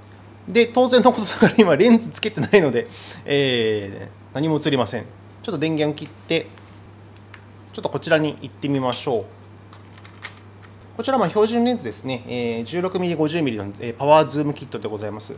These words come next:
これをつけて電源を入れると、動いたー。で、これをパカッといくと、お、いいですね、いいですね。ギターが映っております。で、ズーム、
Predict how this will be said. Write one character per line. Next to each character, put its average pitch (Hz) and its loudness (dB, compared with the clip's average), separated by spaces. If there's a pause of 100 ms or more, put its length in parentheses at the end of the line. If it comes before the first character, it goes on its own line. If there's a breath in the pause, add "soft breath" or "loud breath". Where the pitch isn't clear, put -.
こ 170 -6
れ 175 -4
を 165 0
つ 165 -16
け 175 -8
て 165 -6
電 151 -6
源 143 -4
を 139 -2
入 135 -4
れ 139 0
る 143 -6
と、 165 0 (1400)
動 139 0
い 175 0
た 143 -2
ー。 262 6 (720)
で、 170 -10
こ 170 -6
れ 160 -2
を 156 -6
パ - -10
カ 170 -6
ッ - -14
と - -14
い - -12
く - -18
と、 - -14 (460)
お、 143 -4
い 151 -4
い - -4
で 143 -2
す 139 -8
ね、 135 -2
い 139 -8
い - -8
で 131 -6
す - -10
ね。 113 -4 (1120 loud breath)
ギ 120 -10
タ 147 4
ー 139 2
が 135 0
映 - -2
っ - -10
て 147 -6
お 127 -2
り 123 -4
ま 117 -4
す。 - -16 (560)
で、 185 -8
ズ 170 -6
ー 185 2
ム、 180 -4